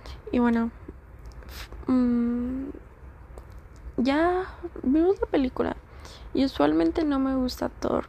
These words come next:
porque lo siento como muy cómico, pero no sé, como que se me fue bajando el enojo que traía. Ya fuimos a dejar a mi primo a su casa.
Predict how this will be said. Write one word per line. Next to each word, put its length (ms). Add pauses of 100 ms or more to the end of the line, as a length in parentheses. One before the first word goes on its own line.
porque 320
lo 160
siento 320
como 160
muy 320
cómico, 560 (420)
pero 400
no 200
sé, 180 (640)
como 240
que 280
se 140
me 120
fue 180
bajando 420
el 120
enojo 500
que 320
traía. 460 (1080)
Ya 300
fuimos 600
a 500 (260)
dejar 260
a 60
mi 160
primo 260
a 60
su 140
casa. 280